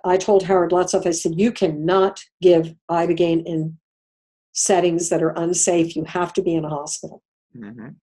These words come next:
Speaker 1: It has to be given under full medical monitor. Give it under full medical monitor, you'll be fine. You'll never have an adverse event. Please don't do that anymore. So I then went and got approval. I got a medical doctor from Panama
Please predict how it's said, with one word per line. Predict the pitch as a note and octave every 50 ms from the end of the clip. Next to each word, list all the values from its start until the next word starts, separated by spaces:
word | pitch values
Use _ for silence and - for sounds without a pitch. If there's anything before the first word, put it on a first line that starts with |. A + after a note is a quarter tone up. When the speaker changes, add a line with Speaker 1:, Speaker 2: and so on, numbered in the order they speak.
| _ _ _ _ _ _ -
Speaker 1:
It | F3+ F#3+
has | F3 A3+ A3 A3 G#3+ -
to | G#3+
be | G3 G#3+
given | E3 F#3 F#3 F3+ F#3 F#3
under | - E3 D#3+ E3+
full | D#3+ E3 - - F#3 F3+ F3 F3+ F3+ -
medical | E3 E3 D#3 D#3+ D#3+ D#3+ D#3+ D#3
monitor. | D#3+ D3+ C#3+ C#3 - - - - - - _ _ _ _ -
Give | F3 G3 F#3+
it | A#3+ B3+
under | C#4 C#4 C#4
full | C4+ - A3+ A#3 A#3+
medical | A3 A3 G#3+ G#3+ G#3 G#3 G3
monitor, | F3+ F3 E3+ E3+ E3 D#3+ D#3+
you'll | D#3 D#3+ D#3+
be | D#3+ D#3
fine. | D#3+ - - - - - _ _ _ _ _
You'll | - F3+
never | E3 E3+ E3+ E3+ F3
have | E3+
an | E3 - - - D3+ -
adverse | - C#3+ - - - -
event. | - - - - - - - - _ _
Please | - - G#3+ G3+ G3 F#3+ F#3+
don't | - F3+ E3+ E3
do | E3+ D#3 D3
that | D3 D3 D3
anymore. | D#3 D3+ D3+ D#3 D#3+ D3+ - - - _ _ - - - - - - - _ _ _ _
So | - - - - B3 A3 E3+ - D#3+ - _ _ _ _ _ _ _ _ _ _ _ _ _
I | F3+ F3+ F#3 F#3+ G3 G3+ G3+ G#3+ G#3 F3
then | G3+ G3+ G#3 A#3 B3 A#3+
went | G#3+ F#3 F3 F#3 F3+ -
and | E3+ E3+ E3 E3
got | E3 F3+ F3 F3+ G3 A3 G#3 - - _ _ _ _ _
approval. | - F#3+ - - - B3 B3 B3 A3+ A#3 G#3+ G#3+ A3+ - - _ -
I | E3+
got | E3 F3+ F3
a | F3+
medical | F#3+ G3 G3 G#3 G#3 A3+
doctor | G#3+ G#3+ G3 F#3+ F#3 - G#3
from | - - F3+ E3
Panama | E3+ G#3 B3 B3 A#3+ G#3+ F3 D3+ D#3+ F#3+